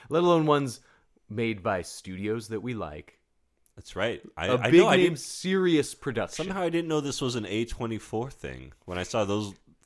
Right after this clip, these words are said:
Speaker 2: when I saw that logo come up at the beginning, I was like, "Pff, of course."
Speaker 1: No, you went into the theater not knowing this was A twenty-four? I
Speaker 2: Did not
Speaker 1: love
Speaker 2: know.
Speaker 1: it. I love it.
Speaker 2: I just knew my boy Zach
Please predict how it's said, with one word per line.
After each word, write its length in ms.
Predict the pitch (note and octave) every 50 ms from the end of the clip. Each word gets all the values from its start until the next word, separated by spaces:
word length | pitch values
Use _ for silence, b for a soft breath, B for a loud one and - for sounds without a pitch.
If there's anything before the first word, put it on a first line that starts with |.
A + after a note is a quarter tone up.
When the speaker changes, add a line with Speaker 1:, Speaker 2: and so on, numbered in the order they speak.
| _ - -
Speaker 2:
when 240 | F#2 G2 G#2 G#2 G#2
I 80 | G2+
saw 160 | F#2+ - B2+
that 160 | A#2+ A#2+ G2+ E2+
logo 280 | F2 G2 C3+ D3+ C3
come 220 | G2+ - - F2 E2
up 120 | D#2+ -
at 40 | E2
the 60 | D#2+
beginning, 240 | D#2 E2 F#2+ G#2 G#2+
I 40 | F#2
was 100 | F2 D#2+
like, 200 | F2 E2 - - -
"Pff, 180 | - - -
of 140 | - G#2 -
course." 500 | - - D#2+ C2+ C2 - - - - - - _ _ _ -
Speaker 1:
No, 460 | B2+ D3+ D#3+ B2 C#3+ C#3 C3 C3 A#2+ - - _ _ _
you 180 | - A#2 C#3 F3+
went 200 | F3+ F#3 F3+ F3
into 240 | F3 E3+ F3 E3+ F#3
the 120 | F3 F3+ D#3
theater 320 | E3 - F#3 E3+ D3 C3
not 340 | A#2+ A#2+ A#2+ B2 C3 C3 B2
knowing 240 | C3 B2 B2+ B2+ B2
this 160 | B2 B2 -
was 160 | - A#2+ G#2
A 120 | A2+ A2 A#2
twenty-four? 340 | - - C3+ C3 B2+ B2+ -
I 60 | - G2+
Speaker 2:
Did 100 | G2+ E2
not 80 | F2 F2
Speaker 1:
love 100 | F2+ D2+
Speaker 2:
know. 100 | C2+ A#1+
Speaker 1:
it. 60 | A#1+ - _ _ _ _ _ _ -
I 200 | G#2 G2+ G2 F#2+
love 400 | F#2+ F2+ F2 F2 F#2 F2+ F2 D#2+
it. 140 | F2+ - - -
Speaker 2:
I 80 | - G#2
just 240 | A#2 D3 D3+ C3 D3+
knew 500 | D3+ C#3+ C#3+ C#3+ C3+ C3 B2+ B2 - - - -
my 160 | F#2+ G2 G2
boy 300 | F#2 F2 G#2 A2 A2 A2
Zach 580 | G2+ G2+ G#2+ G2 F2+ E2+ E2+ - - - -